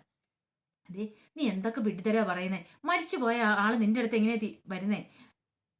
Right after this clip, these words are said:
"ദേ, പ്രേതവതിലൊന്നും എനിക്ക് വിശ്വാസമില്ലാത്ത ആളാ ഞാന്, പക്ഷെ ഞാനിന്ന് കണ്ടു, നേരിട്ട് കണ്ടു, എൻ്റെ കൺമുന്നിൽ അവൻ വന്ന് നിന്നു, ഞാൻ അവനെ കണ്ടതാ. ഇനി എങ്ങനെ എനിക്ക് പറഞ്ഞ് വിശ്വസിപ്പിക്കണമെന്ന് അറിയത്തില്ല." "ആദർശേട്ടൻ അറിയാവോ, ഇവിടെ സ്പ്രേയുടെ മണമില്ലേ?" "ഉണ്ട്." "ആദർശേട്ടൻ, അന്ന് ഞാൻ തന്ന സ്പ്രേ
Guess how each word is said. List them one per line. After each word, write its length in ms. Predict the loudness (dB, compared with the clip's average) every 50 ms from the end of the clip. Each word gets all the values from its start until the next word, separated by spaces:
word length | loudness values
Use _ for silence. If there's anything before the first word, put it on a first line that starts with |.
| _ _
"ദേ, 80 | -8 -8
പ്രേതവതിലൊന്നും 840 | -8 -6 -8 -6 -6 -6 -4 -2 0 2 2 2 2 2 2 2 2
എനിക്ക് 200 | 2 2 0 0
വിശ്വാസമില്ലാത്ത 680 | -2 0 0 0 0 0 0 0 0 0 0 0 0 2
ആളാ 180 | 2 2 2 2
ഞാന്, 260 | 2 2 2 2 2 0
പക്ഷെ 220 | -2 -8 -8 -6 -4
ഞാനിന്ന് 320 | -2 -2 0 0 0 0 0
കണ്ടു, 340 | 0 0 0 2 0 0 -2 -2 -4 -8 -14 -14 _ -2
നേരിട്ട് 380 | 0 2 2 0 0 -2 -2
കണ്ടു, 280 | 0 2 4 4 4 2 2
എൻ്റെ 240 | 2 0 2 2 2 0
കൺമുന്നിൽ 520 | 0 0 0 2 2 2 2 2 2 2
അവൻ 160 | 2 2 2 2
വന്ന് 200 | 2 2 2 2 2
നിന്നു, 300 | 2 2 2 2 2 0 -2 -8 _ _ _
ഞാൻ 160 | -8 -4 -2 0 0
അവനെ 180 | 0 0 -2
കണ്ടതാ. 360 | -2 -2 -4 -2 0 0 0 -2 -2 -6 -14 -20 -12
ഇനി 140 | -8 -4 -2
എങ്ങനെ 320 | -2 -2 -2 -2 -2 -2 -2
എനിക്ക് 200 | -4 -4 -4 -2
പറഞ്ഞ് 280 | -2 0 0 0 0 0
വിശ്വസിപ്പിക്കണമെന്ന് 720 | 0 0 -2 -2 -4 -6 -6 -6 -4 -4 -2 0 0 2
അറിയത്തില്ല." 320 | 2 0 0 0 0 -2 -2 -4 -8 -16 -20 -20 -14 _ -4
"ആദർശേട്ടൻ 480 | -2 0 0 0 -2 -2 -2 -2 0
അറിയാവോ, 340 | 2 2 2 4 2 2 0 -2 -6 -14 _ _
ഇവിടെ 200 | _ -4 -2 -2
സ്പ്രേയുടെ 500 | -2 -4 -4 -2 0 2 2 2 2 2
മണമില്ലേ?" 480 | 2 2 2 2 2 0 0 0 -2 -6 -8 -12 _ _ _ _ _
"ഉണ്ട്." 280 | -10 -6 -6 -4 -4 -4 -6 -8 _ _ _ _ _ _ _ _ _ _ _ -4
"ആദർശേട്ടൻ, 460 | -2 -2 -2 -2 0 0 0 2 2
അന്ന് 220 | 2 2 2 2 2
ഞാൻ 140 | 2 2 2
തന്ന 180 | 2 0 0
സ്പ്രേ 260 | -4 -4 -2 -2 0